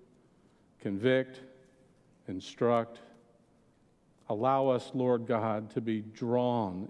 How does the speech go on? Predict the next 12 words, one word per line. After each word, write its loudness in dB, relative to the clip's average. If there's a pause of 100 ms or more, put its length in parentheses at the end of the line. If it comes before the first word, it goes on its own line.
into -2 (560)
fellowship 0
with -10
you -2 (1400)
and -10
speak 0
to 0
us -14 (380)
your -2
words 2
of -2
life. -8